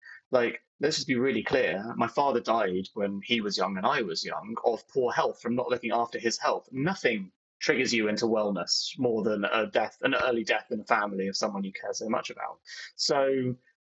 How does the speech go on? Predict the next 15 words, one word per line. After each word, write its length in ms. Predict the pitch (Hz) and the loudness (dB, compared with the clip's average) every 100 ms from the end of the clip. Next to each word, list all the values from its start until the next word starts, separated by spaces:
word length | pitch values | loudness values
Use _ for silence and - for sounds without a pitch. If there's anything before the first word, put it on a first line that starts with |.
| - | 2
I, 640 | 135 143 147 147 143 143 131 _ _ _ _ _ _ | 4 4 2 2 0 -2 -4 _ _ _ _ _ _
you 140 | 156 139 | 0 2
know, 300 | 104 110 123 - - | 4 2 -2 -8 -2
can't 260 | 170 165 | 2 4
under-, 300 | - 147 - | 4 2 4
uh, 260 | 143 127 147 | 4 4 4
overemphasize 720 | 139 135 151 135 117 107 95 | 2 2 2 0 2 2 0
enough 580 | 110 123 98 117 - - _ _ | 0 2 2 0 -4 -18 _ _
just 260 | 175 143 - | 2 2 2
how 220 | 127 127 | 2 2
much 380 | 131 131 - 123 | 2 2 0 2
that 240 | 131 117 | 2 2
was, 600 | 127 117 117 104 101 - - | 0 2 2 0 0 -2 0
like, 320 | 107 101 - | 2 2 -2
me. 380 | 117 143 98 - | 0 0 0 -4